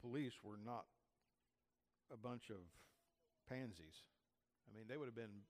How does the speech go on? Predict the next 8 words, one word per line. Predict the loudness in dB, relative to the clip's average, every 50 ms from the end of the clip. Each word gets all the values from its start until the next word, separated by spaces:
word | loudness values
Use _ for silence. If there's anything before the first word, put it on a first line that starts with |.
| -14 -12 -4 -2
very | 0 0 0 0
strong | -2 0 2 2 4 4 2 0 -2 -4 -6 -8 -8 -2 0
men. | 2 2 2 2 0 -4 -6 -12 _ -20 -20 -20 -20 _ _ -20 _ -20 -20 -20 -20 -20 -20 -20 _ _ _ -20 -20 _ -8 -4 -2
And | 4 6
they | 6 6
would | 8 6 6 4 4
have | 2 0 -2 0 2
been, | 2 4 4